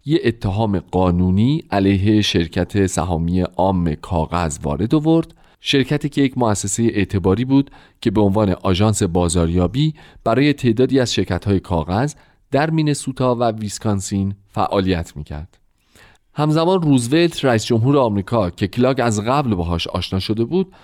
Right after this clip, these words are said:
از او خواست که در مقام بازرس تحقیق دیوان عدالت ایالات متحده آمریکا این شرکت رو مورد پیگرد قانونی قرار بده.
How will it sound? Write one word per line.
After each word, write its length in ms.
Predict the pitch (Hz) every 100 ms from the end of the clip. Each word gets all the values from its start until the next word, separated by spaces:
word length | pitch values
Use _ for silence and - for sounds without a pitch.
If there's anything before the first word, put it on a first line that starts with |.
| - -
از 180 | - 104
او 60 | 135
خواست 300 | 180 175 -
که 120 | 190
در 240 | 160 95
مقام 760 | 92 98 101 98 131 185 180 180
بازرس 600 | 151 104 101 92 139 165
تحقیق 720 | 113 - 87 87 95 87 92
دیوان 440 | 82 92 87 92
عدالت 680 | 92 - 90 92 85 85 - 82 -
ایالات 400 | 107 95 90 87
متحده 580 | 92 90 87 87 85 87
آمریکا 640 | - 90 95 90 147 113 - - _ _
این 140 | - 117
شرکت 460 | 117 98 - 95
رو 100 | -
مورد 260 | 107 104 87
پیگرد 560 | 92 95 90 92 90 87
قانونی 520 | - 92 87 82 80
قرار 340 | 85 80 76
بده. 340 | 73 76 76